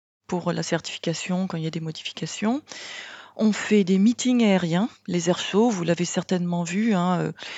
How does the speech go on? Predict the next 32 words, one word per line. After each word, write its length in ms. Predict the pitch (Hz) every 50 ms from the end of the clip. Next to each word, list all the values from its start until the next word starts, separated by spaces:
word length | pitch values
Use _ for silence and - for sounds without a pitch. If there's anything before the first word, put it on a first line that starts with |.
| - - -
Paris 260 | - 165 170 185 190
Le 80 | 175 170
Bourget, 720 | 151 165 160 170 160 151 175 185 196 208 208 214 214 208 202
euh, 260 | 180 175 165 165 165 165 - - - - - - - - -
Londres 360 | 170 175 185 190 180 - 170
Farnborough, 920 | 160 - - 175 180 180 165 160 165 156 165 185 202 214 214 220 226 226 - - - - - - - - - _ -
euh, 440 | - 190 190 185 180 180 175 170 170 -
et 100 | - 190
puis, 300 | 190 - - 185 190 196
euh, 60 | 190 175
Singapour 560 | - - 185 185 180 170 - - - 165 165
Air 100 | 151 -
Show, 400 | - - - 196 196 196 202 202
Fidae 580 | 190 - - 185 160 175 170 175 185 185 185
à 60 | 170 160
Santiago 560 | - - 170 165 165 - 180 175 160 170 165
du 100 | 156 -
Chili, 640 | - - - - 165 170 190 202 214 220 220 220 214 - - - - - - - - - _ - 208 - -
euh, 140 | 165 165 165 -
tous, 100 | - 226
tous 140 | 190 - 240
les 100 | 226 226
meetings 340 | 202 208 196 - 214 208 196
aériens. 400 | 175 165 165 165 170 196 233 339 - _ _ _ _ _ _ _ _ _ _ -
Euh, 540 | 190 190 180 180 180 165 160 160 135 127 - - -
et 540 | - 196 202 190 190 190 185 185 180 175 -
on 120 | - 196 202
fait 160 | - - 220
également 500 | 214 202 214 220 208 202 202 196 185 - -
des 340 | 175 160 - 175 175 170 170
vols 260 | 165 180 208 208 190 -
humanitaires. 640 | - 208 208 196 190 190 185 170 - 180 202 320 -